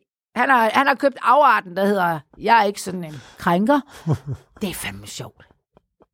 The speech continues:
Speaker 1: Og det er, altså, rygt-, altså, jeg har, altså, det er jo, der har i hvert fald været kontakt mellem Bitz og
Speaker 2: Du må ikke sige det.
Speaker 1: Børsting
Speaker 2: Ja, okay.
Speaker 1: og, og Ulvemand, øh, for nogle år siden, og jeg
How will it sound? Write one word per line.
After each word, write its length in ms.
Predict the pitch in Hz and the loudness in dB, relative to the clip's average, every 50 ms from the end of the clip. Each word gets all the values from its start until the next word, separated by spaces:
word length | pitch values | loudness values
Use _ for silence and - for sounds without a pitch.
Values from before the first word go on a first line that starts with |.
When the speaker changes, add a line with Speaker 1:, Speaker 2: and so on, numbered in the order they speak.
| _ _ _ _ _ - | _ _ _ _ _ -6
Speaker 1:
Og 120 | 190 175 | -4 -2
det 160 | 175 175 170 | -2 -4 -4
er, 280 | - 175 - - - - | -4 -6 -8 -8 -8 -8
altså, 180 | 190 165 165 165 156 151 - - - | -6 -6 -6 -8 -10 -10 -8 -4 0
rygt-, 240 | 262 311 - - 269 247 | 0 0 0 0 -2 -4
altså, 120 | 247 233 | -2 2
jeg 60 | 285 311 349 339 330 | 4 4 4 4 2
har, 120 | 269 165 - 175 208 | 0 -2 -4 -10 -10
altså, 180 | 233 202 220 208 | -10 -10 -10 -10
det 140 | 190 202 | -8 -8
er 40 | 190 | -10
jo, 80 | 180 - - - - - | -10 -12 -16 -16 -10 -6
der 60 | 190 | -2
har 120 | 190 185 | -2 0
i 40 | 185 | 2
hvert 180 | 214 294 339 320 | 2 2 2 4
fald 160 | - 311 285 | 2 0 2
været 160 | 285 277 269 | 2 -2 -2
kontakt 520 | - 247 202 - - 240 233 - _ - _ _ _ _ _ _ _ _ _ _ - | -2 -6 -6 -4 -2 -2 -2 -4 _ -20 _ _ _ _ _ _ _ _ _ _ -10
mellem 300 | - 220 240 247 233 208 | -4 -2 0 0 -2 -2
Bitz 360 | - 233 247 247 - - - - - | -2 0 -2 -2 -2 -6 -12 -10 -6
og 420 | - 202 196 185 180 175 175 170 170 | -2 0 2 2 2 2 2 2 2
Speaker 2:
Du 40 | 170 | 2
må 80 | 165 | 2
ikke 140 | - 123 - | 2 2 2
sige 120 | 190 208 214 | 2 2 2
det. 80 | - | 2
Speaker 1:
Børsting 440 | 131 233 220 208 196 196 196 190 185 | 2 2 2 2 0 -2 -4 -4 -4
Speaker 2:
Ja, 40 | - | -4
okay. 100 | - - | -2 -2
Speaker 1:
og, 680 | 165 165 160 156 151 147 143 143 139 139 139 139 127 - | 0 2 2 2 2 0 0 0 -2 -2 -2 -2 -2 -2
og 260 | 147 156 151 139 - | -2 -2 0 2 4
Ulvemand, 680 | 180 202 220 247 262 240 214 190 170 170 - _ - 151 | 4 4 4 4 2 2 2 0 0 -2 -4 _ -8 -6
øh, 580 | 156 160 156 147 147 143 135 135 131 131 131 143 | -4 -2 -2 -2 -4 -4 -4 -4 -4 -4 -4 -4
for 140 | - 156 | -4 -4
nogle 200 | 151 165 165 165 247 | -2 -2 0 2 2
år 120 | 311 - | 2 2
siden, 420 | 233 - - 226 190 185 185 185 - | 0 -4 -4 -4 -4 -4 -4 -6 -6
og 180 | 156 156 156 | -6 -4 -4
jeg 220 | 151 143 139 127 | -4 -4 -4 -4